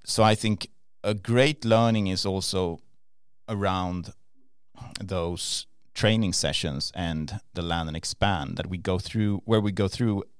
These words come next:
each and every account on a super, super detailed basis.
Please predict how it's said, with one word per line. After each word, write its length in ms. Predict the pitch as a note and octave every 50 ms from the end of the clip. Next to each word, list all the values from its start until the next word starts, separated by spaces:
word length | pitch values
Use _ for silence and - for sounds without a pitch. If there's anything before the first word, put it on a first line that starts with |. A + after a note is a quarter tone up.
| - -
each 280 | B2+ B2 A#2+ - - G#2+
and 80 | F#2
every 220 | F2+ F2+ E2 E2+ E2
account 640 | D#2 - - F#2+ F2 D2+ D2+ D2+ - - - - - - - - - - - - - - - - - - - - - -
on 140 | - F2+ F#2
a 200 | F2+ D2+ D#2+ D#2+ - - - - - - - - - - - - -
super, 540 | - - - - - - D3 B2+ - - -
super 300 | - - F2 - - D#2
detailed 480 | D2+ - D#2+ D2 - - D#2+ C2+ A#1+
basis. 560 | D#2 D#2+ D#2+ D2+ - - - - - - -